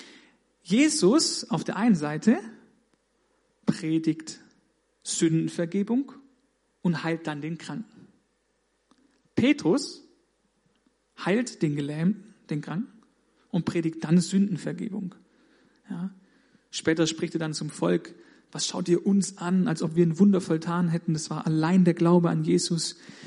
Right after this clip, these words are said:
Ähm, und in dem, in, in, in dem Namen ist auch die Sündenvergebung.“ Das heißt, der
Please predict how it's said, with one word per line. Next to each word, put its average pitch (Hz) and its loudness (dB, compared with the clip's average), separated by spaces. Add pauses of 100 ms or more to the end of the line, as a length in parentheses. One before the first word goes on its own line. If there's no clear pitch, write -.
(200)
Ähm, 151 -4 (1120)
und 156 4
in 151 2
dem, 151 0
in, - 2
in, 156 0
in 156 4
dem 160 0
Namen 160 -2
ist 156 -4
auch 143 -2
die - 0
Sündenvergebung.“ 170 -4 (2000)
Das - -12
heißt, 185 0
der 165 0